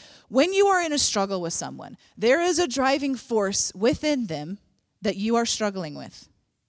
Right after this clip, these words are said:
Okay? Now, it might be you. I just have to say that, right? It might be us. Sometimes the force that's causing the struggle is us. So the first thing we gotta do when we're, when we're approaching this, and we'll get into this in a minute again,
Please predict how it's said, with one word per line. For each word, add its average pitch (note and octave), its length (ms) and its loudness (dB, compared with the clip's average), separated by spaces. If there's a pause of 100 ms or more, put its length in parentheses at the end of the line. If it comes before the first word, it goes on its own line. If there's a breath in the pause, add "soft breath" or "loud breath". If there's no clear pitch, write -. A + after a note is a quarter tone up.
Okay? G3 240 -4 (600 loud breath)
Now, G3+ 380 2
it A#3+ 120 6
might D4+ 260 2
be F4+ 100 4
you. F#3+ 420 -2 (880)
I F3+ 80 -2
just A3+ 140 -4
have C#4+ 100 -4
to - 80 -6
say - 240 -2
that, - 200 -16 (300)
right? F#3 240 -2
It D#4+ 140 0
might G4 240 -6
be D4 160 -2
us. - 180 -4
Sometimes D#4 640 -2
the A3+ 100 -2
force A3 300 -2
that's - 220 -6
causing G3+ 320 -2
the F#3 80 -4
struggle F#3 400 -2
is E3 200 -2
us. E3 280 -4
So - 160 -2
the A3 80 -2
first - 260 -2
thing F4 100 0
we C#4 80 -4
gotta A3 200 -2
do G3 220 -2
when F#3 120 -4
we're, F3+ 80 -6
when F#3+ 160 -8
we're G3 120 -2
approaching G#3 360 -4
this, F#3+ 180 -2
and F#3 80 -6
we'll F#3 80 -4
get F#3 140 -6
into F#3+ 160 -6
this F3 140 -4
in F#3 80 -8
a - 20 -6
minute F3 240 -6
again, E3+ 300 -6